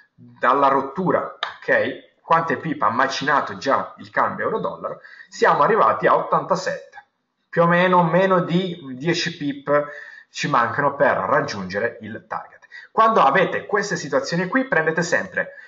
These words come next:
l'inizio della trend line rialzista e ovviamente la proiezione di conseguenza, e quindi la, fate conto di mettere una squadretta, di tracciare la base del triangolo e qui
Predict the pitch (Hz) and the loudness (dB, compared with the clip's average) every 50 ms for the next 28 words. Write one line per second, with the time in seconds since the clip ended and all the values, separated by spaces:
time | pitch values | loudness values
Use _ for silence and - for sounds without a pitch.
0 | - _ - - 127 139 165 196 220 226 214 175 - - - - 113 92 85 - | -20 _ -8 -6 -2 0 0 0 0 0 -2 -4 -4 -6 -6 -6 -6 -6 -6 -10
1 | _ _ - - 127 127 123 113 - - 127 117 113 120 131 131 123 107 98 95 | _ _ -2 0 2 2 2 -2 -2 -4 -4 -4 -2 0 2 2 2 0 -2 -4
2 | 92 95 - - 98 95 - - - - 95 - - - - - - - - - | -8 -8 -6 -4 -4 -4 -4 -8 -12 -14 -12 -12 -8 -4 -4 -4 -4 -6 -16 -20
3 | _ _ - 220 233 240 240 233 - 185 175 180 240 262 - 160 104 101 98 - | _ _ 2 4 6 6 6 4 2 2 2 4 4 2 2 2 -2 -6 -10 -6
4 | - 180 - - - _ _ _ _ - 151 170 151 113 - - - 147 175 220 | -6 -6 -6 -6 -14 _ _ _ _ -2 0 2 2 2 0 -2 -2 0 2 2
5 | 226 226 - - - 98 85 90 110 - - _ _ _ _ _ _ _ - 113 | 0 0 -2 -4 -2 -2 -2 -2 -4 -8 -12 _ _ _ _ _ _ _ -20 -18
6 | 113 110 139 139 - 139 127 - - 170 165 - - - - - - 180 180 - | -14 -10 -10 -10 -8 -8 -8 -4 -4 -4 -2 -4 -4 -6 -10 -10 -10 -8 -4 -4
7 | 147 123 131 139 185 - - - - - 135 151 143 113 - - - - - - | -4 -2 -2 -4 -6 -8 -8 -12 -10 -4 -2 0 0 0 0 -4 -8 -14 -20 -20
8 | _ _ _ - - 170 - 135 - 147 117 98 - 101 95 110 127 120 127 135 | _ _ _ -4 -4 -2 -2 -2 -2 -2 -4 -4 -6 -10 -10 -8 -6 -4 -2 -4
9 | 117 - - - 101 95 92 101 117 117 107 92 - - - - - - - 131 | -4 -4 -6 -6 -4 -4 -4 -4 -4 -4 -4 -4 -4 -8 -12 -14 -12 -6 -2 0
10 | - - - - - - - 220 - - - - 214 - - 220 - - - 160 | 2 2 0 0 -2 -4 -4 -4 -4 -4 -8 -12 -12 -6 -6 -6 -4 -2 0 0
11 | 139 120 104 95 104 107 104 120 160 170 - - - 104 98 87 - - _ _ | 2 2 2 0 0 -2 0 2 2 2 2 2 0 -4 -6 -8 -8 -12 _ _
12 | _ - - _ _ _ - 123 131 127 113 104 95 95 - - - - 233 254 | _ -20 -20 _ _ _ 0 4 4 4 4 2 -2 -6 -8 -8 -6 -2 2 2
13 | 233 - - - 98 117 - 220 - - _ - 330 - - 127 113 - - | 2 2 0 -6 -4 -4 -4 -4 -4 -10 _ -18 -16 -12 -10 -10 -10 -10 -12